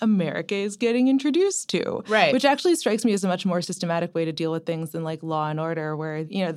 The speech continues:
Speaker 1: it's the variations of the facts of the case. I think that that this has been a more educational reality show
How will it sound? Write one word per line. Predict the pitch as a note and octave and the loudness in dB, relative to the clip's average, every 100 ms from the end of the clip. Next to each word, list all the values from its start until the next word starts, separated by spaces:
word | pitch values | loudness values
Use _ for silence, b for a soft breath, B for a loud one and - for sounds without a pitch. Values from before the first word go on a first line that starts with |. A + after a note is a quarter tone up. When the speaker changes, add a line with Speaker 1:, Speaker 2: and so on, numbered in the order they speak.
| - | -6
Speaker 1:
it's | F#3 | -6
the | F#3 | -6
variations | E3 F3 F3 F3 - D#3+ | -4 -2 -2 -4 -6 -8
of | D#3 | -8
the | D3+ | -6
facts | E3 D#3+ - | -4 -6 -6
of | E3 | -10
the | - | -6
case. | E3+ - - - b b G3+ | -6 -6 -10 -16 b b -2
I | |
think | G#3 A3+ A3 | 2 2 2
that | G3 F#3 F#3 b b _ | 2 2 -2 b b _
that | F#3+ F#3 D#3+ | 0 0 2
this | G3+ F#3 | 0 2
has | F#3+ D#3+ | 0 2
been | F#3 F3+ F3+ F3 | 2 2 2 2
a | F#3 | 4
more | F#3 F#3 F#3+ | 4 4 2
educational | G3 F#3 F#3 - F#3 F3+ F#3+ E3 | 2 0 -2 0 0 0 0 0
reality | D#3+ E3 D3+ D#3+ D3+ - | 0 0 0 0 -2 -6
show | - - - | -4 -4 -4